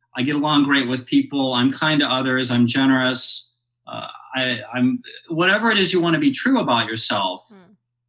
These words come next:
Speaker 1: that will also take shape in your brain
Speaker 2: Right.
Speaker 1: over time.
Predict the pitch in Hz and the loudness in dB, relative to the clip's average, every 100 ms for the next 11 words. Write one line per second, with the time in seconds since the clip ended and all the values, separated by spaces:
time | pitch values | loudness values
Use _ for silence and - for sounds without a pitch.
0 | _ - 165 208 196 190 165 185 - 160 | _ -4 -2 0 0 0 0 0 -2 -4
1 | 151 131 - 123 117 110 101 98 90 80 | -4 -4 -4 -4 -4 -6 -6 -10 -14 -18
2 | _ _ _ - 180 175 _ _ 131 123 | _ _ _ -20 -20 -20 _ _ -6 -6
3 | 117 127 98 | -8 -8 -8